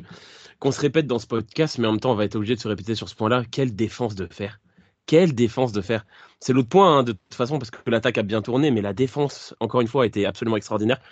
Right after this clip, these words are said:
euh, notamment sous l'impulsion. Moi, j'ai trouvé que ça a été le meilleur joueur de l'équipe, euh, quasiment sur ce match. Peut-être on en reparlera dans les tops et les flops, mais sous l'impulsion de Dre Greenlaw, qui a été une nouvelle fois, euh,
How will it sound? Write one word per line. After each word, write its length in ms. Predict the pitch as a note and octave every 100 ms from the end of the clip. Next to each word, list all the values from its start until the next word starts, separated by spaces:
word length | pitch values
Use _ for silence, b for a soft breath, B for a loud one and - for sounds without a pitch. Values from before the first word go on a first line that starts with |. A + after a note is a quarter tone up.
| b b b
euh, 380 | G2+ G2 G2 G2
notamment 340 | G2+ A#2 B2+
sous 120 | -
l'impulsion. 420 | A2 G#2 A#2 G#2 B2
Moi, 160 | A#2+
j'ai 100 | A2+
trouvé 320 | G#2+ A2+ A#2+
que 120 | A#2 G2+
ça 80 | A2
a 40 |
été 140 | G2+
le 60 | A2
meilleur 220 | A2+ A2+
joueur 180 | G#2 A2
de 80 | G#2+
l'équipe, 320 | G#2 A2 -
euh, 160 | G#2 F#2+ - B B B -
quasiment 280 | A2 A2 G#2
sur 120 | G2+
ce 80 | A2+
match. 180 | A#2+ -
Peut-être 160 | A2
on 60 | A2
en 40 |
reparlera 260 | G2+ A#2 G#2+
dans 120 | G#2+
les 60 | G2+
tops 200 | G#2+ G2+
et 40 |
les 80 | G2+
flops, 240 | - A2+
mais 60 | G#2
sous 140 | -
l'impulsion 400 | G#2 F#2+ G#2 A2+
de 40 | G2+
Dre 120 | G#2+
Greenlaw, 340 | G2+ A2 A2
qui 100 | G#2+
a 40 | F#2+
été 160 | G2
une 100 | G2
nouvelle 200 | G2+ F#2+
fois, 200 | - A2
euh, 160 | F#2+